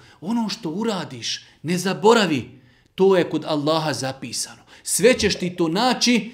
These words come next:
i ne samo ono što si uradio i više od toga. Kao što je došlo u vjerodostojnim hadisima da Allahov poslanik kaže,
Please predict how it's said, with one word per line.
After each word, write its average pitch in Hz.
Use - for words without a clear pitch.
i 165
ne 196
samo 226
ono 220
što 196
si 185
uradio 196
i 214
više 190
od 139
toga. 107
Kao 165
što 160
je -
došlo 175
u 151
vjerodostojnim 147
hadisima 151
da 139
Allahov 151
poslanik 156
kaže, 165